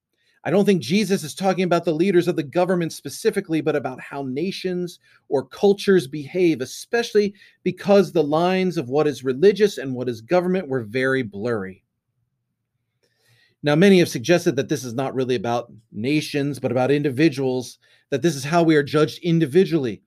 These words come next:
Jesus talks about individual choices elsewhere, but here he's talking about nations. The Bible says that nations will be separated like a shepherd separates sheep from goats. And we are given the criteria by which j-,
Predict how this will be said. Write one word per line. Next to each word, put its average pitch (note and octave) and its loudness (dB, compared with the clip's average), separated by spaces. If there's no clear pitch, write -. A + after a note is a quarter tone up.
Jesus A3 -4
talks A#3 -2
about G3+ 4
individual F3+ 2
choices F#3 2
elsewhere, F3+ 2
but C#3 -6
here B3 -2
he's G3+ -8
talking E3 -8
about C3 -8
nations. A2+ -8
The B2+ 0
Bible D#3+ 6
says E3+ 2
that B2+ -8
nations D3 2
will C#3+ -2
be C3 -2
separated C3+ 0
like B2 -4
a B2 -8
shepherd E3 0
separates D#3 -2
sheep - -8
from A#2+ -6
goats. D#3 -2
And D#3+ 2
we F3 6
are E3+ 6
given F3 4
the F3 4
criteria F3+ 2
by D#3+ 4
which E3 -2
j-, - -20